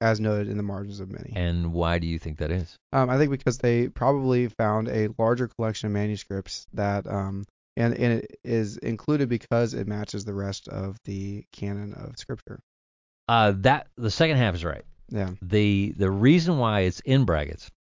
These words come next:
Speaker 2: <clears throat> excuse me, and the reason why we think it isn't part of the, the reason why it's in brackets in the first place. Anytime you see something in brackets, usually in a translation,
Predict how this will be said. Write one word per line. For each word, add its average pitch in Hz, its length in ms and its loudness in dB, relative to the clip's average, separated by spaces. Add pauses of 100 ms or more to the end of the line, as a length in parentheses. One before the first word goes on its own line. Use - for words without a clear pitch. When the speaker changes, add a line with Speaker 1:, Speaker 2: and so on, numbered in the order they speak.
(280)
Speaker 2:
<clears throat> - 460 -20
excuse 123 520 0
me, 104 100 2
and 107 200 2
the 107 80 4
reason 131 300 6
why 117 140 2
we 101 120 2
think 107 380 -2
it 101 160 -4
isn't 127 440 0 (960)
part 90 480 2
of 90 440 -2
the, 82 100 -6
the 95 100 -8
reason 143 240 4
why 131 100 6
it's 107 100 0
in 127 180 4
brackets 101 320 4
in 87 40 -2
the 85 60 0
first - 280 -2
place. - 300 -12 (120)
Anytime 175 260 4
you 123 60 4
see 110 180 0
something 101 320 0
in 90 120 -2
brackets, 85 440 -2
usually 87 300 -2
in 80 80 -2
a 80 60 -4
translation, 85 680 -4